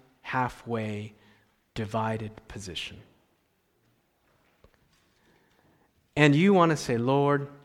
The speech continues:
I want to be Spirit-filled."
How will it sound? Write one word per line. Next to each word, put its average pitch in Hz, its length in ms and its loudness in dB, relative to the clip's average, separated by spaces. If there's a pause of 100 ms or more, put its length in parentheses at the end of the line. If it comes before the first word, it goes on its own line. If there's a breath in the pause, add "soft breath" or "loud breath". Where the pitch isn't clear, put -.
(2750)
I 120 80 -4
want 120 140 0
to 110 60 -4
be 107 80 -8
Spirit-filled." - 840 -16